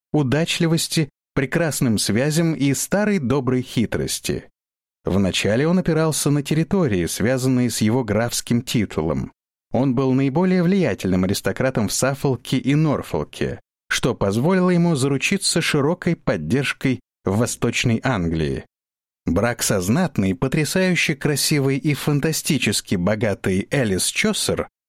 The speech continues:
вдовствующей графиней Солсбери, принёс ему земли в Оксфордшире и Беркшире, ближе к центру королевской власти.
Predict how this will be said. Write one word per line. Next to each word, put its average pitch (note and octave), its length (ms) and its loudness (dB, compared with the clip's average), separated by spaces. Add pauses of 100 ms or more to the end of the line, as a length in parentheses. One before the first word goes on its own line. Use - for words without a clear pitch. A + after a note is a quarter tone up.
вдовствующей C#3 920 0
графиней B2+ 580 0
Солсбери, E2+ 800 0 (200)
принёс D3 440 0
ему E3+ 200 2
земли C#3+ 560 2
в A2+ 220 0
Оксфордшире D3 840 0
и C#3 220 0
Беркшире, G#2 880 0 (280)
ближе F3+ 380 0
к - 80 -10
центру D3+ 500 0
королевской G#2 640 -2
власти. G2+ 720 -2